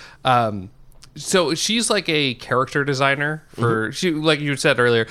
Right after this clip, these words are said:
Speaker 1: she basically made the Hello Kitty of that, that world.
Speaker 2: Yeah.
Speaker 1: Um,
Speaker 2: Though they show, uh,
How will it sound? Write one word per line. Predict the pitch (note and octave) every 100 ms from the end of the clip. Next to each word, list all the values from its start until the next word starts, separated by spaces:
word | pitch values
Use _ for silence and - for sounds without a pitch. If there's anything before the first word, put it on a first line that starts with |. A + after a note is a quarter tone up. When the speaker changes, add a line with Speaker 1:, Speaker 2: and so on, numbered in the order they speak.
| -
Speaker 1:
she | - C3
basically | C#3 C3+ B2 C3
made | A#2+ A#2+ G#2
the | G#2
Hello | A2+ G#2+
Kitty | - A2+ G#2+
of | G#2 G2+
that, | G#2+ G#2 - - B2+
that | A2 F#2
world. | G#2+ G#2+ G2+ G2+
Speaker 2:
Yeah. | G#2 G#2 G#2 G2
Speaker 1:
Um, | G2 F#2+ F#2 - _ _
Speaker 2:
Though | C#3 C#3 C3 A#2+ - - - -
they | A#2+ A#2+
show, | - - D#3 D#3 C#3 A#2
uh, | F#2 G#2 F#2+